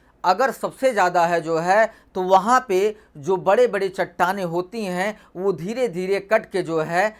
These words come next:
क्या कहते हैं, एक स्थान से दूसरे स्थान पर चली जाती हैं, जिससे वायु अपर्दन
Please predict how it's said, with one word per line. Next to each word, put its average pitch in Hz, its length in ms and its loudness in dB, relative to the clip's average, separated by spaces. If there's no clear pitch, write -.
क्या 185 100 -2
कहते 180 320 -2
हैं, 214 60 -6
एक 226 280 -2
स्थान 170 360 -6
से 220 120 -4
दूसरे 156 440 -6
स्थान 147 280 -10
पर 139 100 -14
चली 147 280 -8
जाती 160 360 -4
हैं, 214 240 -4
जिससे 208 560 -2
वायु 165 400 6
अपर्दन 180 460 -2